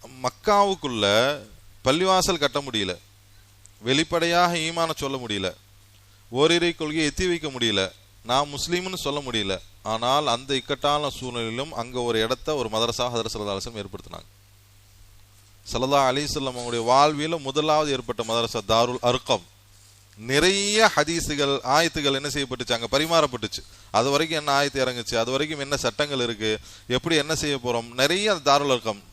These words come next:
பெரிய பெரிய சஹாபிகள் அந்த தாருல் அர்கம் அந்த சின்ன வீட்டுல இஸ்லாத்துக்கு வந்தாங்க.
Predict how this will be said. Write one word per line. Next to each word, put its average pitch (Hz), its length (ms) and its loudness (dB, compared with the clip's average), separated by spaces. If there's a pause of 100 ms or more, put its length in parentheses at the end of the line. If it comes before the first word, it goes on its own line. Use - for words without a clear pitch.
(300)
பெரிய 220 340 4
பெரிய 175 260 0
சஹாபிகள் 165 840 2
அந்த 127 180 -2
தாருல் 143 380 4
அர்கம் 151 280 -4
அந்த 135 160 -4
சின்ன 180 400 -4
வீட்டுல 147 280 -4
இஸ்லாத்துக்கு 117 360 -4
வந்தாங்க. 82 180 -8